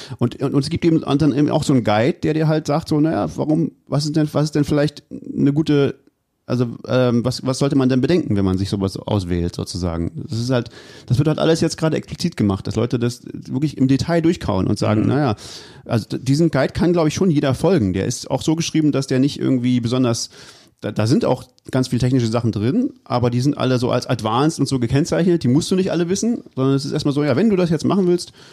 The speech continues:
Speaker 1: mach doch Folgendes, versuch doch mal das." Ähm, und das sind gute, gute Vorschläge, um das zu machen. Und da würde ich sagen, ja, das sind alles gute Vorschläge. Man kann da bei manchen Sachen auch anderer Meinung sein, aber das sind auf jeden Fall, das ist auf jeden Fall ein vernünftiger Ausgangspunkt. So, das ist, äh, und diese,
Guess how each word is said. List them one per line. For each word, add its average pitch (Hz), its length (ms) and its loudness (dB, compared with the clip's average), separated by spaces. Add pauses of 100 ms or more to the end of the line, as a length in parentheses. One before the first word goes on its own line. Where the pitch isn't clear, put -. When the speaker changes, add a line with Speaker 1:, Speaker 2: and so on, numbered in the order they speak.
(240)
Speaker 1:
mach 135 160 -2
doch - 140 -2
Folgendes, 98 480 -2
versuch 131 240 -2
doch 139 100 0
mal 120 140 2
das." 101 240 -8 (480)
Ähm, 107 400 2 (480)
und - 160 0
das 139 100 2
sind 135 160 2
gute, 131 380 2 (840)
gute 127 160 0
Vorschläge, 98 500 2
um 95 120 0
das 92 160 -2
zu - 80 -4
machen. 87 220 0
Und 87 120 -4
da 101 40 2
würde 101 120 2
ich 107 60 0
sagen, 104 140 2
ja, 117 60 2
das 113 80 -2
sind - 100 -6
alles 110 160 0
gute 113 160 -2
Vorschläge. 87 420 -2
Man 82 120 -4
kann 113 120 0
da 104 80 2
bei 90 80 0
manchen 101 260 2
Sachen 98 300 0 (500)
auch - 140 -16
anderer 98 160 -2
Meinung 117 240 2
sein, 170 300 0 (140)
aber 104 220 0
das 101 160 -2
sind 107 100 0
auf 104 120 -2
jeden 107 120 2
Fall, 101 200 0
das 95 140 0
ist - 120 -6
auf - 120 -4
jeden 101 100 4
Fall 95 60 2
ein 82 40 -2
vernünftiger 104 360 2
Ausgangspunkt. 90 580 -2
So, - 100 -12
das 90 220 -8
ist, 90 120 -8
äh, 87 240 -2 (640)
und 110 180 0
diese, 110 280 0